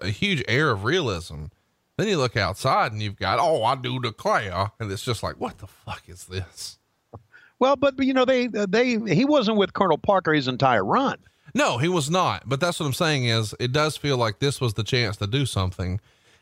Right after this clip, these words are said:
Speaker 1: And if you had a different mouthpiece, I'm not arguing he needs a mouthpiece, but if you had a different one,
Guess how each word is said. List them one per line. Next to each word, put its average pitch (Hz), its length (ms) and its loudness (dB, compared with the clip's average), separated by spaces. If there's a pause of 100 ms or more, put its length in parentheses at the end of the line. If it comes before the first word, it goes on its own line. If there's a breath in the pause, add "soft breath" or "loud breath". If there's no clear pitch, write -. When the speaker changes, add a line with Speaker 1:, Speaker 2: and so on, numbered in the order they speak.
Speaker 1:
And 117 140 0
if 107 160 -2
you 123 100 2
had 113 240 2
a 104 100 -2
different 123 560 -2 (320)
mouthpiece, 117 640 0
I'm 131 140 4
not 165 100 4
arguing 127 360 2
he 104 40 2
needs 104 240 2
a 98 60 2
mouthpiece, 98 540 2
but 101 120 2
if 104 100 -2
you 147 120 4
had 127 140 2
a 104 40 0
different 135 400 -2
one, 82 380 -2